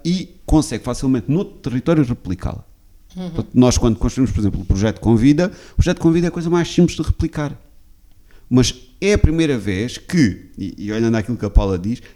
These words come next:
Speaker 1: é a primeira vez que um projeto de, eh, envelhecimento ativo, ou de promoção de envelhecimento ativo,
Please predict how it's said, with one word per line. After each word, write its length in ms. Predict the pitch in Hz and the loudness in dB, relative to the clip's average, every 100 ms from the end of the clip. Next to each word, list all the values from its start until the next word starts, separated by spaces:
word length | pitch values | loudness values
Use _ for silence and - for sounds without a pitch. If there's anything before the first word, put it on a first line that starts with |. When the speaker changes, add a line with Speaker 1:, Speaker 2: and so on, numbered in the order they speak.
| - | -4
Speaker 1:
é 140 | 196 | 0
a 40 | 185 | 2
primeira 340 | 160 165 160 | 2 2 0
vez 180 | 147 113 | 0 -2
que 140 | - | -2
um 80 | 127 | -2
projeto 580 | 117 127 127 107 - - - _ - - | -2 -2 0 -2 -4 -16 -20 _ -20 -20
de, 460 | - 104 127 156 98 - | -16 -4 2 2 2 -2
eh, 200 | 113 - 123 | -4 0 0
envelhecimento 480 | 113 98 113 98 95 | 0 -2 -4 -4 -4
ativo, 240 | 95 139 | -4 -4
ou 40 | |
de 60 | 151 | -4
promoção 320 | 107 95 110 | -6 -2 -2
de 80 | 95 | -2
envelhecimento 500 | 95 90 95 87 82 | -4 -2 2 2 0
ativo, 360 | 78 69 - | -4 -6 -6